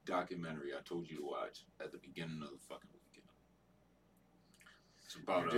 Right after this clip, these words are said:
Speaker 2: did say you was watching
Speaker 1: it's
Speaker 2: that.
Speaker 1: about a bribery and corruption scandal involving the Federation International de Football
Speaker 2: Serious?
Speaker 1: Association. Yes. Four-parter.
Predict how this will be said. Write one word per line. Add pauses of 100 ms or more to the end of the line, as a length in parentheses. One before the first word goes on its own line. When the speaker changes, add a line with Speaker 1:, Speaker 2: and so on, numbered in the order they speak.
(140)
Speaker 2:
did
say
you
was
watching
Speaker 1:
it's
Speaker 2:
that.
Speaker 1:
about
a
bribery
and
corruption
scandal
involving
the
Federation
International
de
Football
Speaker 2:
Serious?
Speaker 1:
Association. (300)
Yes. (460)
Four-parter.